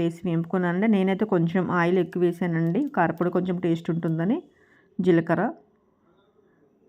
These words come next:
తర్వాత దానిలో రుచికి సరిపడా ఎండుమిర్చి అయితే, నాకు ఒక పది ఎండుమిర్చి అయితే వేసానండి నేనైతే.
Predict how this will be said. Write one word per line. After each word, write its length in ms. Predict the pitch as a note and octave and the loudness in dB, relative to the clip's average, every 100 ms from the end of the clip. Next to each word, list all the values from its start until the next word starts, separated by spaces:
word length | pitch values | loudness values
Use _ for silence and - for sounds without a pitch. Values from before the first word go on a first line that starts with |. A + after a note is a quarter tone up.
| - | -2
తర్వాత 320 | F3+ E3+ E3+ E3+ E3+ | 2 2 2 2 2
దానిలో 300 | D#3+ D#3+ D#3+ - _ _ - | 2 0 -2 -4 _ _ -2
రుచికి 280 | G3 G3 G3+ G3+ | 0 0 -2 0
సరిపడా 400 | E3 E3 D#3+ E3 F3 | 0 2 2 2 0
ఎండుమిర్చి 360 | E3+ F3 E3+ F3 | 0 0 0 -2
అయితే, 180 | E3+ F#3+ A3+ | 0 0 2
నాకు 140 | F3 E3+ D#3+ | 2 -2 -2
ఒక 140 | E3 E3 | 0 2
పది 220 | D#3+ E3 - - D#3+ | 4 2 0 -4 -2
ఎండుమిర్చి 380 | E3+ E3+ E3+ E3+ | 0 -2 -2 -2
అయితే 180 | E3 C#4+ D#4+ _ _ _ _ _ _ - | -2 -4 -6 _ _ _ _ _ _ -4
వేసానండి 480 | E3+ E3 F3+ E3+ E3 E3 | -2 0 0 2 0 2
నేనైతే. 360 | E3 D#3+ A#3+ | 0 0 -2